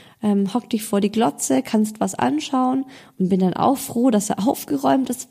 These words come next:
weil ich einfach keine Lust hab, grad zu spielen oder auch gerade keine Zeit. <laughs> Gibt's ja auch. Soll's ja auch geben, ne? Dass man, <laughs> dass man was zu tun hat. Dass man irgendwie gerade dabei ist, was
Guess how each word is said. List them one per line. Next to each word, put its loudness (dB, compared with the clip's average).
weil -12
ich -14
einfach 0
keine -2
Lust 0
hab, -4
grad -2
zu -4
spielen 2
oder 2
auch 0
gerade 0
keine -2
Zeit. -2
<laughs> -20
Gibt's 0
ja 2
auch. 0
Soll's 2
ja 4
auch 4
geben, 4
ne? 6
Dass 0
man, 6
<laughs> -10
dass -4
man 4
was 0
zu 0
tun 4
hat. 0
Dass -10
man 2
irgendwie 4
gerade -2
dabei 0
ist, -4
was -2